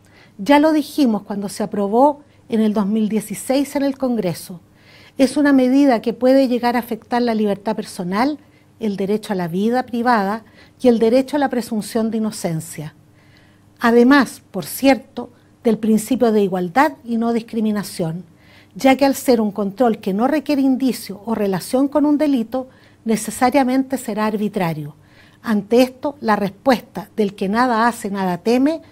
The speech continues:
no tiene lugar en un Estado democrático de derecho.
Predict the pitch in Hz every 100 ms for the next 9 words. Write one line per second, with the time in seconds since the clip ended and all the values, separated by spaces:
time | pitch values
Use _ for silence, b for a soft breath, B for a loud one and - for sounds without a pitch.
0 | b b _ 226 233 254 269 285 220 190
1 | 220 311 320 247 247 240 233 - 247 262
2 | 254 240 208 220 220 220 226 214 202 190
3 | 165 151 -